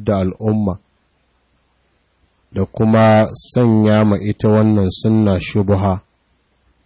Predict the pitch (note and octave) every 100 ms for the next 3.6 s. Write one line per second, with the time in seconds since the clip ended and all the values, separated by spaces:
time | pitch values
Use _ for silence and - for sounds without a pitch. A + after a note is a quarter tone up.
0 | _ _ _ _ _ - F#2 - G2+ G2
1 | A2 A2+ A2+ G#2+ - C3 B2 A2 G#2+ A2
2 | A#2 G#2 G2+ G#2 G#2 G2 F#2+ F2+ F#2 F#2+
3 | A2 G#2+ F#2+ F2 -